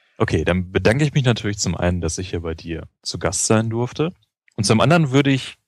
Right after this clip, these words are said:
wirklich nochmal unterstreichen wollen, das, was ich eben als letztes gesagt habe. Wenn ihr als Hörer dieses Podcasts, und davon gehe ich aus, freiheitliche Geister seid, die irgendwie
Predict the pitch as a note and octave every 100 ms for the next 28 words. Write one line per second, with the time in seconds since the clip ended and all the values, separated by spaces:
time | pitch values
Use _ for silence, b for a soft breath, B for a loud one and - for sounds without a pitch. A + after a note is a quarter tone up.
0 | _ A2+ A#2+ E3 C3 A#2+ A2 G2+ F#2+ -
1 | F2+ A#2+ C3+ A#2 G#2 G#2 G2+ - - -
2 | - F#2+ F#2+ F2 - G2 - - F2+ F2+
3 | F2+ - F2 D#2+ D#2+ E2 F#2 A2 F#3 E3+
4 | C#3+ D3 C#3+ - A2+ - B2+ A#2 A2 G#2
5 | G#2 - - - - - - - - F#2
6 | A2+ C3+ B2+ G#2 F#2+ - C3 E2+ - -
7 | B B B B B B B _ - A#2
8 | C#3+ D3 B2+ B2+ A2+ G#2 B2+ - F#2 F2
9 | D#2+ D2+ - - - - F#2+ G2 G#2+ A2+
10 | A2+ G#2+ G#2+ G#2+